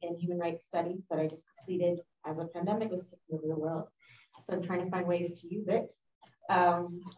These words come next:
but I'm very happy to be here as an ally. I was, uh, I was briefly with the radio station as development director. Um, didn't quite work out, so I'm currently a free agent. For the meantime, I'm trying to help people out as much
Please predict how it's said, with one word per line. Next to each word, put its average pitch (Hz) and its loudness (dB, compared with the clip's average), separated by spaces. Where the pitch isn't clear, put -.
but 175 2
I'm 180 2
very 175 6
happy 180 -6
to - -8
be 185 -2
here 185 -2
as 180 -2
an 185 -4
ally. 180 2
I 180 0
was, 175 -2
uh, 156 0
I 175 -2
was 208 4
briefly 247 4
with 196 0
the - -20
radio 185 0
station 180 -4
as 175 -14
development 170 -4
director. 160 -8
Um, 175 4
didn't 247 6
quite 277 12
work 247 6
out, 240 6
so 220 -2
I'm 196 -2
currently 233 2
a 196 -2
free 226 2
agent. 202 2
For 196 2
the 190 4
meantime, 233 6
I'm 190 2
trying 196 -4
to 190 -6
help 190 -4
people 208 -6
out 175 2
as - -
much 170 -14